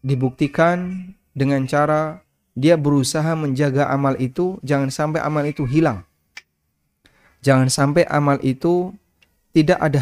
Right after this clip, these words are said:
hasil ketika dia menghadap Allah Subhanahu wa taala. Dan prinsip itulah yang seharusnya kita jaga.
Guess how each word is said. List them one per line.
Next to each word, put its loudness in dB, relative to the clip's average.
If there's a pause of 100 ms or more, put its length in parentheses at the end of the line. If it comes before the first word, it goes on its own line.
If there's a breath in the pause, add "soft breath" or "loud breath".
hasil 2
ketika -2
dia 2
menghadap -2
Allah -2
Subhanahu -4
wa -8
taala. -12 (1400)
Dan 0
prinsip 0
itulah 0
yang 0
seharusnya -2
kita -6
jaga. -8